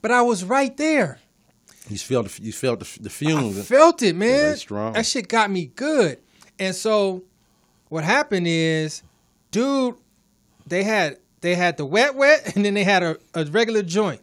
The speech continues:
Speaker 2: Yeah.
Speaker 1: So he was, him putting his finger on the shirt, on the, on the
Speaker 2: Joint.
Speaker 1: P C P shit,
Speaker 2: That, that's
Speaker 1: and
Speaker 2: enough.
Speaker 1: putting it on the joint.
Speaker 2: That's enough.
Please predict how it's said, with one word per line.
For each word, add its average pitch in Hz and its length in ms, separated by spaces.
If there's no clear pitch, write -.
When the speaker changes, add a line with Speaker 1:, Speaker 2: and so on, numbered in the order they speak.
Speaker 2:
Yeah. 101 220
Speaker 1:
So 202 540
he 277 180
was, 311 140
him 269 240
putting 247 300
his 202 160
finger 247 460
on 180 180
the 170 80
shirt, 262 480
on 196 160
the, 180 120
on 147 120
the 127 60
Speaker 2:
Joint. - 80
Speaker 1:
P 220 140
C 196 180
P 311 320
shit, 185 380
Speaker 2:
That, 165 60
that's - 100
Speaker 1:
and 277 240
Speaker 2:
enough. 233 80
Speaker 1:
putting 254 200
it 240 100
on 233 120
the 214 80
joint. 262 460
Speaker 2:
That's 90 220
enough. 139 440